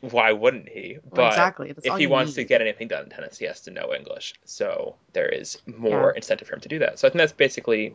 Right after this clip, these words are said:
Speaker 1: why that is. And in terms of players getting around with minimal English, you'd be surprised at how they might not all know press conference English very well, but most of them can go into a restaurant and order a sandwich with very little problem.
Speaker 2: Well, and, and bottom line, like, uh,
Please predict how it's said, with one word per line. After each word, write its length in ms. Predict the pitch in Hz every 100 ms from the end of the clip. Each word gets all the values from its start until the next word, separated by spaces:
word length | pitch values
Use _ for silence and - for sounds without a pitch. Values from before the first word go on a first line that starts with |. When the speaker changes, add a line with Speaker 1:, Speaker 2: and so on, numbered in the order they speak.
| -
Speaker 1:
why 180 | 110 107
that 180 | 104 101
is. 340 | 87 - -
And 300 | 113 107 104 -
in 120 | 117
terms 240 | 123 117
of 80 | 120
players 560 | 123 120 113 107 - -
getting 260 | 117 107
around 400 | 107 110 110 113
with 240 | 110 113 -
minimal 340 | 123 113 113
English, 340 | 113 113 113 170
you'd 100 | 156
be 100 | 131
surprised 580 | 110 - 104 98 -
at 80 | 82
how 420 | - 101 92 82 -
they 80 | 143
might 120 | 165
not 160 | 180 -
all 160 | 139
know 160 | 131 117
press 380 | - - 107 -
conference 360 | 127 117 110
English 300 | 117 123 123
very 220 | 120 117
well, 240 | 117 113 113
but 120 | 123
most 240 | 143 131
of 80 | 123
them 120 | 113
can 160 | 107 113
go 180 | 131 -
into 160 | -
a 40 | 71
restaurant 320 | - - 90
and 80 | 65
order 240 | 104 -
a 80 | -
sandwich 480 | - - - - -
with 100 | - _
very 160 | - -
little 180 | - -
problem. 400 | - - - - - _ _ 339
Speaker 2:
Well, 180 | 320
and, 220 | 311 294 285
and 120 | 269
bottom 320 | 262 240 156
line, 280 | 143 156 143
like, 200 | 135 143
uh, 260 | 135 135